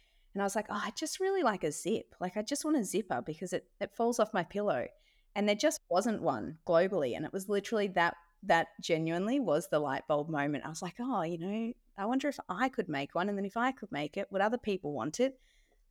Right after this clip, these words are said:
Three days later, I flew to China to learn everything about silk. And then, um,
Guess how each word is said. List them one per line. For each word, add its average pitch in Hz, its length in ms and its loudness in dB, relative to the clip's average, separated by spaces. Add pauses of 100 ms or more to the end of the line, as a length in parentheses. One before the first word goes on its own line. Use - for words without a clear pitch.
Three 214 180 2
days 190 240 4
later, 170 200 6
I 156 80 4
flew 170 260 0
to 165 100 -6
China 151 420 -2
to - 120 -4
learn 151 180 2
everything 147 320 -4
about 139 240 -2
silk. 196 360 -2
And 156 160 2
then, 151 240 0 (680)
um, 151 640 -2